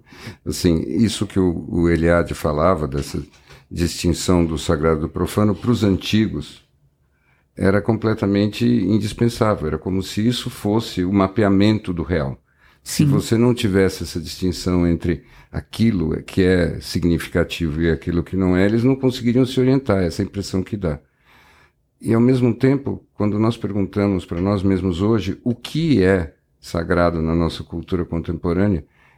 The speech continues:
Speaker 1: é muito pouca coisa, né? Na sua
Speaker 2: <laughs>
Speaker 1: opinião, o que é, o que é o sagrado que nós temos hoje?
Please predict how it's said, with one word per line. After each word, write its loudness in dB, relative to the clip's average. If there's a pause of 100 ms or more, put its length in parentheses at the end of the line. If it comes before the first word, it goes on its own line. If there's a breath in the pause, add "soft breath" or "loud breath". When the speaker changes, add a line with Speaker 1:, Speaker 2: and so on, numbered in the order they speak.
(120 soft breath)
Speaker 1:
é -2
muito 0
pouca -12
coisa, -2
né? 0 (300)
Na 2
sua 0
Speaker 2:
<laughs> -2
Speaker 1:
opinião, 2 (360 soft breath)
o -6
que -2
é, 2
o 0
que -2
é 2
o -4
sagrado 2
que -4
nós 0
temos 0
hoje? -2